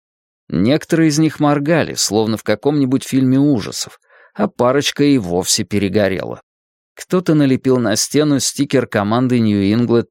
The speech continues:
Patriots. Миссис Сиксби опять мысленно посетовала на безалаберность персонала. На двери в дальнюю половину висела табличка «Вход только по пропускам». Миссис Сиксби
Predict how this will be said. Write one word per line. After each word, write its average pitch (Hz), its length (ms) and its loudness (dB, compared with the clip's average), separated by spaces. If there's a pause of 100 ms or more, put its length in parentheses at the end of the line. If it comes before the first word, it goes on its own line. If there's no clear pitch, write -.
Patriots. - 760 -6 (1300)
Миссис 117 460 0
Сиксби 120 400 0
опять 127 400 -2
мысленно 123 480 0
посетовала 110 640 0
на 117 120 0
безалаберность 98 880 -2
персонала. 98 760 -4 (1300)
На 131 180 0
двери 151 380 4
в 135 100 -4
дальнюю 143 420 2
половину 139 540 2
висела 135 420 2
табличка 127 640 -2
«Вход 156 380 -4 (140)
только 135 340 0
по 123 120 0
пропускам». 107 800 -4 (760)
Миссис 175 400 0
Сиксби 147 720 2